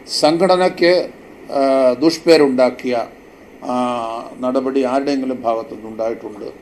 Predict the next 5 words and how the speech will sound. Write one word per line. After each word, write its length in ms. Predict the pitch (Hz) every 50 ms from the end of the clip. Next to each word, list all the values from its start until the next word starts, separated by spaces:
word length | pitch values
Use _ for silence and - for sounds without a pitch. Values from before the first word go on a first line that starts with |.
| - - - - - - - - - - 135
എന്ന് 200 | 139 156 170 165 147
ബോധ്യപ്പെട്ടാൽ 640 | 139 131 131 - 120 - - 107 95 - 107 120 127 123 - - - - - - 127
അവരുടെ 240 | 131 131 135 127 123 117
പേരിൽ 200 | 123 120 120 123 120
അടിയന്തരമായ 720 | 120 131 143 147 151 147 135 135 131 120 113 110 110 107 107